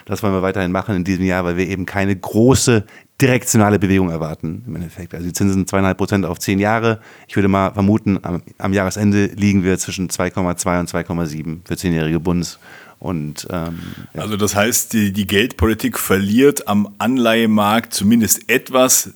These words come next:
Speaker 2: die Dominanz oder den Schrecken. Das ist ja erstmal auch eine positive Nachricht für, für Investoren. Wenn wir dann auf die zweite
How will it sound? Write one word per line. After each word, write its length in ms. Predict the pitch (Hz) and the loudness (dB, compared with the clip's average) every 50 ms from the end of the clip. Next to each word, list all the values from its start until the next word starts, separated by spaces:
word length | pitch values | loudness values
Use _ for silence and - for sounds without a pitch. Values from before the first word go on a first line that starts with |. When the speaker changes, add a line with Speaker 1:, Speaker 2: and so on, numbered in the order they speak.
| _ - - | _ -4 -2
Speaker 2:
die 100 | 113 104 | -2 0
Dominanz 720 | 98 101 101 107 107 101 95 98 101 117 147 156 147 - | 2 2 2 4 4 4 4 4 2 2 0 0 -2 -2
oder 220 | - 101 101 98 | -2 0 0 0
den 180 | 87 90 90 90 | 0 -2 -4 -2
Schrecken. 540 | - - - 107 113 - - 139 143 139 113 | -2 -2 0 0 -2 -2 -2 -6 -4 -4 -4
Das 120 | 92 - | -4 -4
ist 140 | 101 101 - | -4 -4 -2
ja 320 | 104 95 95 92 92 92 - - - - - - _ - | -2 0 0 0 0 -2 -8 -16 -20 -20 -20 -14 _ -2
erstmal 320 | 101 107 - - 110 98 | -2 0 0 0 0 0
auch 160 | 92 101 98 | 2 2 2
eine 160 | 110 95 98 92 | 2 0 -2 -2
positive 800 | - - 110 123 127 123 110 - 131 131 120 127 131 127 123 117 - - | -2 -2 -2 -2 -2 -4 -4 0 0 0 2 4 4 4 2 0 -6 -8
Nachricht 680 | - 101 101 101 107 123 127 - - 135 123 - - - | -4 0 0 2 2 2 0 0 -2 -4 -6 -6 -8 -8
für, 400 | - 127 123 123 123 120 113 104 | -4 -2 0 2 2 2 0 -2
für 160 | - - 127 | -6 -8 -8
Investoren. 800 | 113 131 127 123 120 117 - - - 104 110 123 139 147 151 - - - - - - - - - - _ - | -6 -6 -4 -4 -4 -6 -6 -4 -2 0 2 2 2 0 -4 -8 -10 -16 -18 -18 -18 -18 -20 -20 -20 _ -2
Wenn 120 | - 113 | 2 4
wir 100 | 113 117 | 4 4
dann 180 | 107 110 120 123 | 4 4 2 2
auf 200 | 104 117 110 - | 2 0 0 0
die 280 | - 117 117 110 104 95 - - | 2 4 4 4 4 2 -2 -2
zweite 720 | - - - 107 98 95 110 135 143 - 147 143 143 143 | 0 0 2 2 4 4 4 2 2 2 4 6 6 4